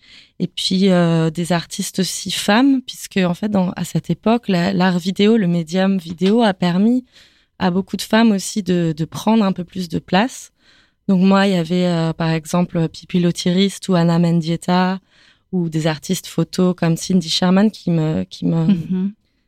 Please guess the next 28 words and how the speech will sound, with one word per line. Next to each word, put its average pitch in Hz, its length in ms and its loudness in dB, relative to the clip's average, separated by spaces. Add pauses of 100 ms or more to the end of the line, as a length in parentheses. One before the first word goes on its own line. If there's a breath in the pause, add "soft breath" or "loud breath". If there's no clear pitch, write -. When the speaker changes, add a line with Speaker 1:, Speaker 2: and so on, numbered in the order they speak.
Speaker 1:
qui - 100 -4
me 196 60 2
fascinaient. 190 600 0
Et - 20 -8
puis, 175 360 -4
euh, 165 120 2
ensuite, 180 280 -4
j'ai 196 140 2
rencontré 180 640 0
le 175 120 -4
travail 190 260 0
de 170 100 -2
Larry 165 420 0
Bo, 190 220 -6 (880)
euh, 160 220 -2
vraiment 160 320 2
avec 196 220 0
un 160 100 -2
rapport, 165 600 0
euh, 156 260 -4 (480)
à 160 100 2
l'humour 190 600 2
qui - 160 -4
m'a, 151 340 0
qui - 160 -6
m'a 156 120 2
beaucoup 160 280 -12
plu. 175 300 -8